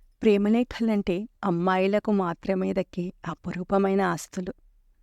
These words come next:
అది మాకు మీ అబ్బాయిలు మాత్రమే ఇవ్వగలరు. ప్రేమ గొప్పదో కాదో చెప్పలేను, కానీ ప్రేమ లేఖ మాత్రం నిజంగా గొప్పది. అదొక జ్ఞాపకం. అందులో అన్ని అబద్ధాలే ఉంటాయని మాకు తెలుసు, కానీ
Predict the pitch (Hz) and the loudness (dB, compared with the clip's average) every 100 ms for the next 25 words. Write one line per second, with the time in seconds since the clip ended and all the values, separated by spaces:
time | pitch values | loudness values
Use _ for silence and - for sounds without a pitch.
0 | _ _ _ - - 233 233 254 277 - | _ _ _ -20 -4 2 4 4 2 4
1 | 262 240 180 180 208 220 220 214 - 226 | 4 4 2 2 2 2 0 -2 -2 0
2 | 240 202 190 190 185 202 - _ _ _ | 0 -2 -6 -8 -8 -10 -18 _ _ _
3 | _ _ - 208 233 247 196 - 208 240 | _ _ 0 2 4 2 0 0 2 2
4 | 240 226 208 220 208 - 190 196 196 185 | 4 4 4 0 -2 -2 -2 -2 0 -2
5 | 180 185 - 175 185 196 180 185 - 196 | -2 -4 -4 -2 0 0 -2 -4 -4 -4
6 | - 196 190 165 165 165 175 170 175 170 | -4 -4 -2 -2 -2 -4 -4 -4 -6 -4
7 | 160 - _ _ _ _ _ _ _ 220 | -6 -8 _ _ _ _ _ _ _ 2
8 | 190 185 202 - 175 156 - 208 190 _ | 2 0 -2 -2 -4 -4 -6 -6 -8 _
9 | _ 190 175 185 196 170 180 190 170 156 | _ -6 -2 2 2 2 0 0 0 0
10 | 147 - 214 220 208 220 208 214 214 196 | -2 -2 2 2 2 0 2 2 0 -2
11 | - 180 170 - - 190 175 180 | -2 -4 -4 -10 -8 -6 -6 -8